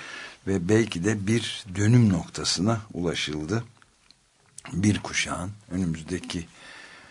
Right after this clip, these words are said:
belki de on beş yirmi yılın, e, yıla damgasını vuracak bir hareket gerçekleşti ve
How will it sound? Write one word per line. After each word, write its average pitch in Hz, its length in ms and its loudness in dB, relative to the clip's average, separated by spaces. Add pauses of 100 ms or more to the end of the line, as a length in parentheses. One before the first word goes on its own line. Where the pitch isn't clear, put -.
(400)
belki 82 380 -6
de 85 160 -2 (240)
on 90 160 -6
beş 85 220 -6
yirmi 98 360 2
yılın, 92 360 2 (640)
e, 80 60 -6 (800)
yıla 95 420 -2
damgasını 101 520 0
vuracak 95 540 -2
bir 101 280 -2
hareket 92 500 -2
gerçekleşti 78 880 -2
ve 82 120 -4